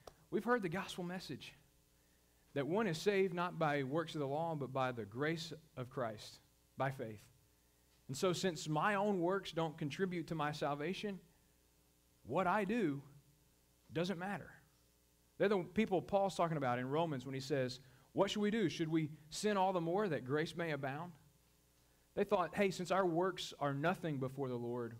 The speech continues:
we can do whatever we want." They twisted the word of God to excuse their licentiousness, their sensuality.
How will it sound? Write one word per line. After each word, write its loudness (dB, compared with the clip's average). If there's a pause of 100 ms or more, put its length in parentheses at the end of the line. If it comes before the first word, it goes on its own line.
we 2
can -4
do 0 (460)
whatever 2
we 0
want." -6 (760)
They 2
twisted 0
the 4
word 2
of -4
God -2
to 0
excuse -4
their 2
licentiousness, -4
their -2
sensuality. -4